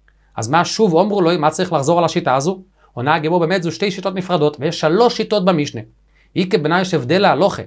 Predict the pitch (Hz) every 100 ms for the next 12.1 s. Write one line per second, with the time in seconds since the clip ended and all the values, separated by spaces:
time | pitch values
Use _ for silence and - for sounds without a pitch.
0 | - _ _ 151 185 180 156 - 175 202
1 | 131 92 _ - 135 127 - 175 170 131
2 | 143 202 233 120 - _ _ _ 135 185
3 | 175 170 233 214 208 208 208 143 147 -
4 | _ _ _ _ _ _ _ 160 175 240
5 | 233 180 185 185 180 165 127 165 135 131
6 | 120 139 123 113 95 - 175 202 190 196
7 | 208 226 226 185 208 147 - _ _ _
8 | - - 123 120 233 220 185 147 156 185
9 | 214 277 208 165 202 180 220 220 156 156
10 | 175 185 254 202 123 - _ _ _ _
11 | _ - - 170 180 175 160 147 135 120
12 | 95